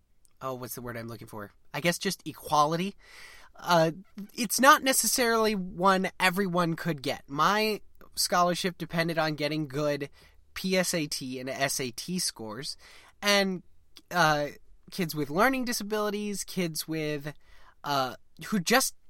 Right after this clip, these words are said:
aren't good test takers. Y-, you know, maybe they don't have a disability at all, but, but maybe they just don't take tests well.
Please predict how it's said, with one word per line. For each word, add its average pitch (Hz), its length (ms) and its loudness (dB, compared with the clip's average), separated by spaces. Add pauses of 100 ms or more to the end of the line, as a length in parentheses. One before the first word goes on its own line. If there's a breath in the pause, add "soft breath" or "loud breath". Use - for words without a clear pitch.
(160)
aren't 208 300 10
good 180 280 4
test - 460 2
takers. - 680 -6 (580 loud breath)
Y-, 160 200 2
you 151 220 -4
know, 160 180 0
maybe 170 300 0
they 180 160 -2
don't 190 220 2
have 202 220 2
a 190 40 -2
disability 190 640 -2
at 180 80 0
all, 190 500 0
but, 160 300 0 (100)
but 156 260 -4
maybe 160 220 -2
they 175 140 -2
just 160 220 -6
don't 165 240 -2
take 151 240 -8
tests - 480 -6
well. 117 360 -12